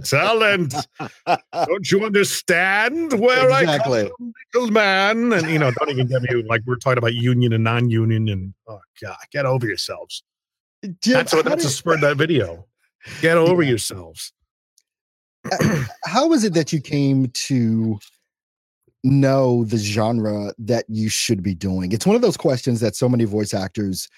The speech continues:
Speaker 2: struggle with in the beginning. Um, and, and even throughout, I think a lot of voice actors struggle with, you know, "What's my sweet spot?" How did you personally discover what it is that you authentically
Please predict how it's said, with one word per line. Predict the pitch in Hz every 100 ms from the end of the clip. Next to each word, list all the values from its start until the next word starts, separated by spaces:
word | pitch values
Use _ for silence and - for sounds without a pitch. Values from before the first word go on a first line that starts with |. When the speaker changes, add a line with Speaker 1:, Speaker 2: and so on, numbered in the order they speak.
| _ _ -
Speaker 2:
struggle | - - 127 123
with | 113 107 - -
in | 113
the |
beginning. | 101 101 107 95 80 82 -
Um, | 113 113 107 101 98 101 -
and, | 143 147 151
and | 139 147
even | 151 196 254 220
throughout, | 190 151 156 208 104
I | 98
think | 98 113 101
a |
lot | 104 104
of | 95
voice | 107 98
actors | 107 90 104
struggle | 117 101 104
with, | 101 - - _ _
you | 143
know, | 139
"What's | - 123 135 -
my | 120
sweet | 101 - 113 113
spot?" | - - 82 50
How | - - 196
did | 277 240 147 - _ _ _
you | 131 135
personally | - 135 131 - 110 104 92
discover | 90 92 - 117 107
what | 98 95 113
it | 104
is | 101 95
that | 107 101
you | 104 107 104
authentically | 92 - 117 101 101 101